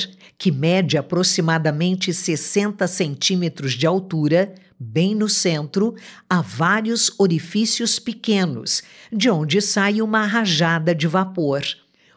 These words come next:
Os visitantes podem observar e brincar com o vapor que é dispersado pelos orifícios.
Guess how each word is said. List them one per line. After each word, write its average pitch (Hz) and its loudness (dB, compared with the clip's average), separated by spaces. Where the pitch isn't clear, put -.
Os 185 2
visitantes 139 -2
podem 156 0
observar 202 0
e 247 2
brincar 247 -2
com 147 0
o 143 -2
vapor 175 0
que 196 2
é 147 2
dispersado 175 0
pelos 143 0
orifícios. 151 -2